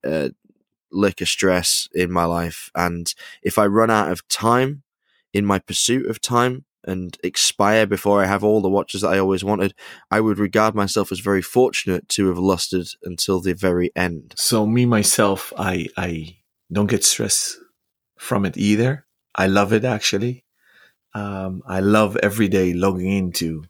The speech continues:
Speaker 2: Instagram and being surprised with either vintage watches I've never seen before. That gives me enjoyment, just looking at them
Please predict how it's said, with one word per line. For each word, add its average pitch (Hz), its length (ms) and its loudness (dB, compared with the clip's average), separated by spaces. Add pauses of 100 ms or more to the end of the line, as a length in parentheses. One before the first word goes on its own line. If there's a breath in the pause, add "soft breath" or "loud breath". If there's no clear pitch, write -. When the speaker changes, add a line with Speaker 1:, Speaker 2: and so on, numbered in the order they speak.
(560)
Speaker 2:
Instagram 92 840 0 (140)
and 82 360 -6
being 113 300 2
surprised 92 1040 0 (340)
with 92 280 -2 (100)
either 98 520 2 (240)
vintage 101 440 2
watches 85 460 0
I've 78 140 -6
never 95 340 0
seen 90 320 0
before. 113 480 -4 (320)
That 107 180 2
gives 113 220 -2
me 110 120 0
enjoyment, 107 560 -2 (140)
just 104 220 0
looking 110 320 0
at 98 140 0
them 123 260 -4